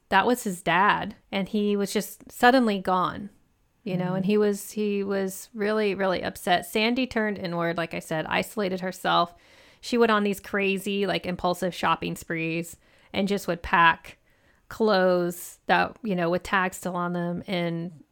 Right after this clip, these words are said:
Speaker 1: plastic bins all over her house. It
Speaker 2: So
Speaker 1: started to become, like, a hoarding situation, crying a lot, just couldn't seem to move past it.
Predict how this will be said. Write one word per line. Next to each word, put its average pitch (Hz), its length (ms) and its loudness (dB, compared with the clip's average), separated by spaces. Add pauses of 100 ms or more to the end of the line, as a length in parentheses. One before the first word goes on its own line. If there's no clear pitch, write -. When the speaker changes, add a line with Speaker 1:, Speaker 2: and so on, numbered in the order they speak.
(240)
Speaker 1:
plastic 175 480 0 (320)
bins 175 420 0
all 175 240 4
over 180 140 -4
her 175 140 -2
house. 165 460 -2
It 185 100 -8
Speaker 2:
So 190 60 -6
Speaker 1:
started 165 280 0
to 180 80 -4 (100)
become, 170 300 -8
like, 165 160 -8
a 165 60 -10
hoarding 175 360 -6
situation, 202 720 -4 (120)
crying 185 360 -2
a 175 80 -2
lot, 170 400 6
just - 520 -10 (100)
couldn't 175 240 -2
seem 170 420 -6 (200)
to 208 120 0
move 214 280 4
past 208 380 6
it. 214 320 2